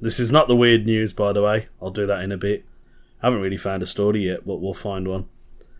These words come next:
So, uh, apparently a woman got her foot amputated in an accident by a railway station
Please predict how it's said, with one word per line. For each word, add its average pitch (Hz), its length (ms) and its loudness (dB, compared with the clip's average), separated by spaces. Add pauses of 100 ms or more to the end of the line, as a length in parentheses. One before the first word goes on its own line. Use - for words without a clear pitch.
So, 110 440 6
uh, 110 180 4
apparently 147 380 6
a 123 60 8
woman 143 440 6 (260)
got 110 180 2
her 107 220 4
foot - 320 -2
amputated 120 760 2
in 104 100 -4
an 104 140 -4
accident 113 560 -2 (760)
by 107 240 6
a 104 160 2
railway 110 500 4
station 98 720 -2